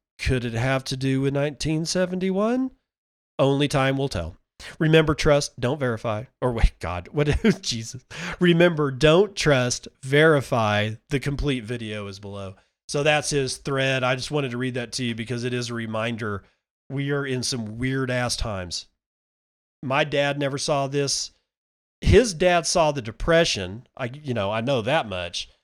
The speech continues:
Uh, my grandfather and my grandmother, they, they lived through the Depression, but I guarantee you, it was probably not this frickin' weird. It, uh, it, the Depression at that time probably made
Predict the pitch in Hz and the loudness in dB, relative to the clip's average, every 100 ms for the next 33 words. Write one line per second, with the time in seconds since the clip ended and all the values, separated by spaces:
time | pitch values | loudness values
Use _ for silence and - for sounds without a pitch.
0 | _ _ 127 110 107 104 120 147 - 104 | _ _ -6 -2 -4 -4 -2 -4 -4 -6
1 | 98 98 98 98 107 131 127 101 95 117 | -4 -8 -10 -10 -10 -10 -8 -10 -4 -2
2 | 202 135 131 190 147 120 123 101 92 - | -2 -4 -2 0 0 -4 -10 -12 -14 -4
3 | 139 151 131 110 147 233 214 196 143 - | -2 0 -2 -4 -2 0 0 0 -2 -2
4 | 175 175 190 190 185 _ _ _ _ 185 | -2 0 -2 -4 -10 _ _ _ _ 4
5 | 190 147 - - - 151 151 151 131 131 | 4 4 -8 -10 -4 0 0 0 -4 -4
6 | 120 113 110 117 101 - 98 92 87 82 | -2 -2 -4 -6 -8 -8 -10 -10 -12 -10
7 | 82 76 _ _ _ _ _ 139 127 - | -12 -14 _ _ _ _ _ -8 -8 -8
8 | 147 147 247 196 - _ _ 175 165 - | -8 -6 -4 -6 -8 _ _ -2 -2 -2
9 | 214 220 208 151 151 170 - 170 143 - | -2 -2 -4 -2 -2 -2 -2 -4 -2 -2
10 | 190 233 226 143 131 135 156 | -2 0 -2 -2 -2 -2 -4